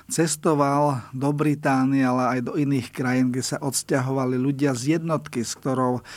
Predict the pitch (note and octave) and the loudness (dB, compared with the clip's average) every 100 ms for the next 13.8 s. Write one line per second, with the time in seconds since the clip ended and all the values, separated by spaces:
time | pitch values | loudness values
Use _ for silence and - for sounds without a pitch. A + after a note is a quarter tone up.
0 | - - - - - C#3 C3+ C#3 C3+ C3 | -16 -14 -14 -6 0 2 2 2 2 2
1 | C3 C3 A#2+ C#3+ D3 E3+ C3 B2 A2+ B2+ | 2 0 -2 0 2 2 0 -2 -2 -2
2 | C3 C3 C3 C3 - C3+ B2 A#2 A#2 A#2+ | 0 2 2 0 0 0 0 -2 -4 -6
3 | B2+ C3 C#3+ - C#3 - B2+ C3 C3 D3 | -4 -2 0 0 -2 -2 -6 -4 0 0
4 | C#3+ C#3+ C#3 C3 B2+ B2 B2 C#3 C#3 C#3 | 0 0 0 -2 -2 -2 0 2 0 -2
5 | C3+ - B2+ A#2+ C#3+ D3 D3 B2+ - C3+ | -4 -4 -4 -2 -2 0 -2 -4 -2 0
6 | B2+ A#2 - D3+ D3+ C3 B2+ B2+ C#3 C3 | 0 0 -2 -2 0 -2 -2 -2 -2 0
7 | D3 D3 C3 C3 C3 C3+ C3 C#3 A#2+ B2+ | 0 -2 -2 0 0 -2 -2 -2 0 0
8 | C3+ C3+ - - - C#3 - D3 C3 - | 0 -2 -6 -10 -4 -4 0 -2 -2 -8
9 | - - - - - - - D3+ D3+ D3+ | -18 -18 -18 -20 -20 -12 -2 -2 2 0
10 | - - C#3+ D3+ D#3 C#3 D3+ C3 C#3 A2+ | 0 0 2 2 0 -2 -2 0 -2 -2
11 | G2 _ - - - - _ _ - - | -10 _ -20 -20 -20 -20 _ _ -14 -4
12 | C3+ C#3+ F#3+ C#3+ C3 B2+ A#2+ C3+ C3 C#3 | 0 2 0 0 0 0 0 -2 0 0
13 | D3 A#2+ A2+ - E3 D3+ C#3+ | -2 -4 -8 -4 0 2 0